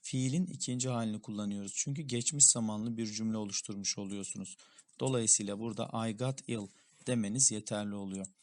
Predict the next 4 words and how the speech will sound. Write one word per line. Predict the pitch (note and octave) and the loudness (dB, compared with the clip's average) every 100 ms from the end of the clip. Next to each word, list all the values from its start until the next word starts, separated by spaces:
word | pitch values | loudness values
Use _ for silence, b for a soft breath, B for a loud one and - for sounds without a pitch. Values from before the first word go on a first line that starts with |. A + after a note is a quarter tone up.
| B B B B C#3 | B B B B 0
"Beş | G3 - | 4 4
gündür | - D3+ B2+ | 4 2 0
hastayım" | A#2 B2+ - E3+ D#3 B2 | 4 8 8 6 0 0
ifadesinde | A#2 A#2+ A2 G#2 - A2 A2 F3+ | -2 -4 0 6 8 8 0 -6